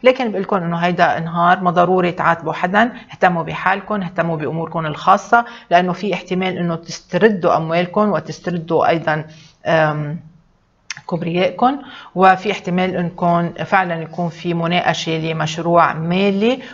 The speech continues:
ويكون في، آه، نجاح. آه، طبعًا بعض مواليد برج العقرب يكون عندهم مصروف إضافي، فانتبهوا لهيدي النقطة. يلي لازم يكون <clears throat> عفوًا، <clears throat> عفوًا، مفتح إيديه، عينيه كتير، كتير منيح من المشاكل ويبعد عنا،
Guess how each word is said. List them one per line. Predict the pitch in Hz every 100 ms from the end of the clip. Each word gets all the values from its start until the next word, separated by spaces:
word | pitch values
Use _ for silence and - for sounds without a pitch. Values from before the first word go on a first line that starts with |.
| -
ويكون | 175 180 175 170 - 185
في، | 180 175 175 175
آه، | - 156 156
نجاح. | 156 156 165 156 - - - - - - _
آه، | 185 175
طبعًا | 196 180 175
بعض | 165 175
مواليد | 175 165 170 170 170
برج | 160
العقرب | 160 165 175 170
يكون | 165 - 170
عندهم | 156 170 160 165 165 160
مصروف | 156 - 196 185 -
إضافي، | 160 156 160 156 156
فانتبهوا | 160 156 156 165 143 156
لهيدي | 151 151 151
النقطة. | 156 175 - 160 117 - - - - _
يلي | 196 196 196
لازم | 202 208 196
يكون | 185 214 214 214 214 -
<clears throat> | 269 220
عفوًا، | 208 - 233 - 214 - -
<clears throat> | 262 214 -
عفوًا، | 202 175
مفتح | 165 160 226 - -
إيديه، | 185 170 185
عينيه | 160 175 190 190 185 - - - -
كتير، | 185 - 214
كتير | 185 208 180
منيح | 170 180 254 - - - -
من | 202
المشاكل | 196 180 208 208 214 233 208
ويبعد | 170 190 175 170
عنا، | 170 226 226 294 330